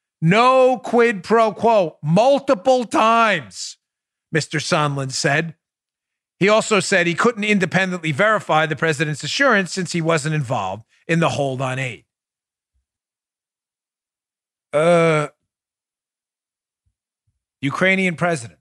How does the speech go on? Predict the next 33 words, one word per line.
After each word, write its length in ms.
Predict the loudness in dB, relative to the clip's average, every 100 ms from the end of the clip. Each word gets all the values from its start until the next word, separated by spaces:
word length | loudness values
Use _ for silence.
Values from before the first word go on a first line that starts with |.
| _
was 100 | -6
there 140 | -2 -2
a 60 |
quid 260 | 0 -2 0
pro 220 | 0 0
quo? 280 | 0 -2 -4
No. 260 | -16 -14 -16 _ _ _ _ _ _ _ _
Gordon 280 | 0 0 0
Sondland, 480 | 0 0 0 -4 -10
was 120 | -4
there 140 | -2 -2
a 60 |
quid 260 | -2 -4 -2
pro 220 | 0 0
quo? 180 | 0 -2
Not 220 | 0 -4
only 180 | -2 -4
was 300 | 0 -2 -2
it 120 | -10
there, 220 | -10 -8
the 60 | -6
president 340 | -4 -4 -4
repeated 380 | -6 -4 -4 -4
it 100 | -4
multiple 400 | -4 -4 -8 -12
times. 400 | -10 -10 -10 _ _ _ _ _ _ _ _ _ _ _ _ _ -10
The 80 | -2
president, 480 | 0 0 -4 -12
was 140 | -12 -4
there 120 | -2
a 60 | 0
quid 260 | -2 -2
pro, 400 | 0 0 0 -4